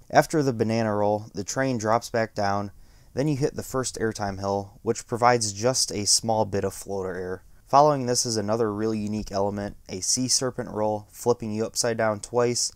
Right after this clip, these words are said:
Then you go over the lagoon with another airtime hill, this one providing probably the best moment of air on the ride, but it is pretty weak floater.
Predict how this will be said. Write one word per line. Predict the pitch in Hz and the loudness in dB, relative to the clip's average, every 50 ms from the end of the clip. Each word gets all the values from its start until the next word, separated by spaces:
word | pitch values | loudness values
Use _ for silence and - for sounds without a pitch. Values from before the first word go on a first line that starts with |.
| - - | -12 -10
Then | - 139 151 160 | -4 -2 0 0
you | 170 160 | 0 2
go | 151 151 151 | 2 4 4
over | 147 131 135 | 4 2 2
the | 123 120 120 | 2 2 2
lagoon | 110 107 104 98 107 120 120 120 117 | 2 2 0 -2 -2 -2 -4 -4 -4
with | 110 104 - | -6 -8 -6
another | 104 101 110 107 98 95 76 | -6 -4 -4 -2 -2 -2 -2
airtime | 85 110 120 - - 117 113 113 117 | -2 -2 -2 -2 -4 -4 -4 -4 -4
hill, | 113 113 113 117 113 - _ - - - - - - - | -2 -2 -2 -2 -4 -8 _ -18 -16 -16 -16 -14 -4 0
this | 151 160 - - | 2 2 2 2
one | 156 143 139 | 0 -4 -2
providing | - - 123 117 117 117 113 113 107 | -4 -4 0 2 2 2 2 0 -2
probably | 107 - 127 123 120 113 123 117 110 | -4 0 2 4 4 4 2 0 -2
the | 98 98 92 | -2 -4 -4
best | 90 110 117 - - - | -2 0 0 0 0 -2
moment | 120 117 117 113 107 - | -2 -4 -4 -4 -4 -6
of | 95 95 92 | -8 -8 -4
air | 95 104 110 110 | -2 0 0 0
on | 107 104 98 | 0 -2 -4
the | 95 | -6
ride, | 90 95 98 98 98 101 98 95 - - - - - | -4 -2 0 2 2 0 0 -4 -8 -12 -20 -12 -4
but | - 120 135 | 0 2 4
it | 131 | 4
is | 120 107 - | 4 2 0
pretty | - - 123 113 104 98 | -2 -4 -4 -4 -4 -4
weak | 92 101 98 - - | -6 -8 -8 -10 -10
floater. | - - 95 92 92 92 92 92 - | -10 -8 -8 -6 -6 -6 -8 -8 -10